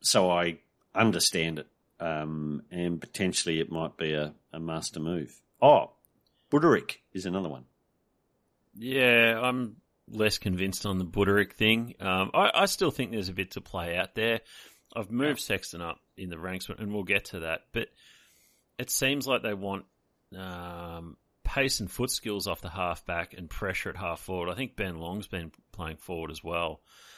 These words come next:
Speaker 1: Right.
Speaker 2: And
Speaker 1: that was a bust last year, wasn't it? A lot of talk about Ben Long.
Speaker 2: Yeah, he was okay, but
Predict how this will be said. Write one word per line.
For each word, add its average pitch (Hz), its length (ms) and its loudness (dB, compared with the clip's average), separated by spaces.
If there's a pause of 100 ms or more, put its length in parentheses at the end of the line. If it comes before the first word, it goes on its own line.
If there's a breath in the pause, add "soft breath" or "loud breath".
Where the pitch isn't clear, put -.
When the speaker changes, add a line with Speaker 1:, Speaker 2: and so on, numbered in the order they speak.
(400 loud breath)
Speaker 1:
Right. 80 320 0
Speaker 2:
And 95 400 -4 (840)
Speaker 1:
that 208 140 4
was 269 160 4
a 120 60 4
bust - 440 0
last 76 360 -4
year, 92 140 -2
wasn't 139 280 -2
it? 87 80 -8
A 87 40 -12
lot 156 200 -4
of 226 160 -12
talk 85 280 -6
about 69 280 -18
Ben 71 200 -14
Long. 147 320 -8 (680)
Speaker 2:
Yeah, 147 360 4
he 180 100 0
was 139 160 0
okay, 85 500 -4
but 90 220 -6